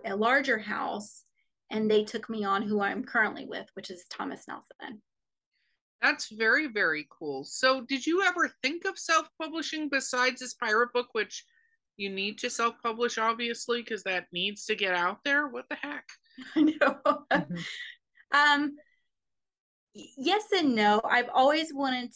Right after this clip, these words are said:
Speaker 1: to do the traditional route. That's been my number one thing, but I've never not considered, um, indie publishing if I need to. Or, or these little pet projects like the pirate book or some other ideas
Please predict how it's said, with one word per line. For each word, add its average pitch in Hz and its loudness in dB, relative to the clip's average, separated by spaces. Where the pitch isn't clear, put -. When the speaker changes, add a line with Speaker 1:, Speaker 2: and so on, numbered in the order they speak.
Speaker 1:
to 214 -10
do 220 -6
the 214 4
traditional 196 -2
route. - -4
That's 196 -4
been 220 -2
my 196 -2
number 214 2
one 185 0
thing, 185 -6
but 208 2
I've 214 2
never 220 0
not 220 0
considered, 190 -4
um, 190 -6
indie 208 -2
publishing 196 -6
if 220 -2
I 196 -2
need - -6
to. - -10
Or, 262 4
or 269 4
these 269 -2
little 285 -4
pet - -6
projects 208 -2
like 196 -4
the 226 -4
pirate 262 2
book 208 -2
or 214 0
some 214 -6
other 233 2
ideas 196 -2